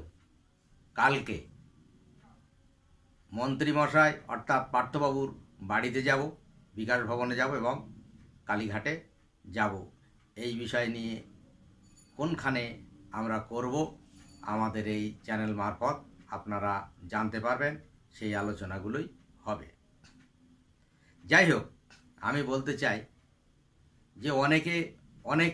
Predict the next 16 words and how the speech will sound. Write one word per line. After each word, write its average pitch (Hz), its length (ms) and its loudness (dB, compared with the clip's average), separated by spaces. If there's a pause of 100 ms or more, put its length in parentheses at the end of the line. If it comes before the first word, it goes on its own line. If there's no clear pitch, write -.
কিছুই 160 300 0 (480)
বলছেন, 151 480 2
এর 139 140 6
আগে 127 180 0 (500)
বলেছিলাম 139 480 4 (960)
এই 131 80 0 (100)
চ্যানেল 127 280 2 (100)
মারফত। 117 360 -2 (1600)
তারা 139 280 10 (500)
যারা 156 240 10 (640)
অনেক 160 320 0
কিছু 165 180 -2 (120)
বলছেন, 113 360 -4 (420)
আমি 143 140 0 (120)
বলতে 127 240 -4 (100)
চাই 117 180 2